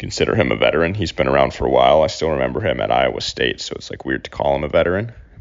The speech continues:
But, um, I should probably look up how many years he's been in the league. He is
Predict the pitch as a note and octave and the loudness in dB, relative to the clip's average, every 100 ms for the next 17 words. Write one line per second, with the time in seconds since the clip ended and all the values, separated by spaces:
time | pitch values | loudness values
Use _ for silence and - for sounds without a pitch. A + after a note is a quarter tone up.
0 | - - C2 - - - - - F2 C#2+ | -16 0 2 2 -4 -14 -18 -2 2 2
1 | B1 G1+ - - - - _ - - - | 0 -6 -16 -20 -20 -20 _ -20 -16 -12
2 | B1+ B1+ - - D#2+ C#2+ B1 A#1 A1 A#1 | -10 -10 -10 -10 -8 -8 -8 -12 -12 -12
3 | - - F2 C2 C#2 C#2 - - _ _ | -14 -14 -12 -10 -10 -10 -12 -20 _ _
4 | - - - - - - - - - - | -20 -20 -20 -20 -20 -20 -20 -20 -20 -20
5 | - - _ _ - _ - - - - | -20 -20 _ _ -20 _ -20 -20 -20 -20
6 | - - - - _ - - G#2+ A2 F2 | -20 -20 -20 -20 _ -16 -2 4 4 6
7 | G#2+ G2 | 4 2